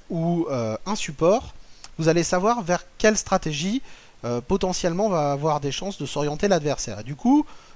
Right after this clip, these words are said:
vous pouvez, euh, utiliser ce pic pour déjà contrer un des deux héros, euh, si vous le voulez. Si vous le voulez pas, vous pouvez encore faire une utilisation en force,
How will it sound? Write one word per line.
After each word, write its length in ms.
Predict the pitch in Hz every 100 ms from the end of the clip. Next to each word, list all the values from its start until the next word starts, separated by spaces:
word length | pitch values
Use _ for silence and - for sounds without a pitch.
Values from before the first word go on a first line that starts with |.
| -
vous 60 | 160
pouvez, 520 | - 180 165 160 131 -
euh, 840 | 117 117 113 107 107 107 107 107 104 -
utiliser 680 | 180 - 185 180 170 165 - - -
ce 180 | - -
pic 440 | 170 220 262 - -
pour 200 | - 208
déjà 260 | 170 156 208
contrer 460 | - 202 - 214 -
un 140 | 208 214
des 160 | 175
deux 200 | 143 202
héros, 380 | 190 151 151 262 - - - -
euh, 840 | 127 120 117 113 110 110 107 107 107
si 180 | - 202
vous 140 | 202
le 60 | 175
voulez. 320 | 165 160 302 - - - _ - - - - - -
Si 180 | -
vous 100 | 277
le 60 | 247
voulez 220 | 202 233
pas, 240 | - 208 160
vous 160 | 135
pouvez 220 | 135 160
encore 360 | 170 185 202 160
faire 200 | - 135
une 160 | 135 151
utilisation 540 | - 143 131 127 120
en 60 | 117
force, 340 | 214 320 -